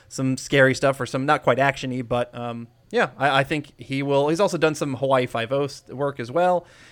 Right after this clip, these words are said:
But, uh, you know, when in doubt, if, if I don't like anyone in Stranger Things,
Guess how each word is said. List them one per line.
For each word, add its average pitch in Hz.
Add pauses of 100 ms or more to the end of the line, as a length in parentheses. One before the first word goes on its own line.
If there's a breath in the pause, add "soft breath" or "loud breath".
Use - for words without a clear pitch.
(320 soft breath)
But, 147
uh, 151 (100)
you 170
know, 185
when 175
in 190
doubt, 196
if, 139
if 170
I 147
don't 196
like 202
anyone 202
in 185
Stranger 196
Things, 214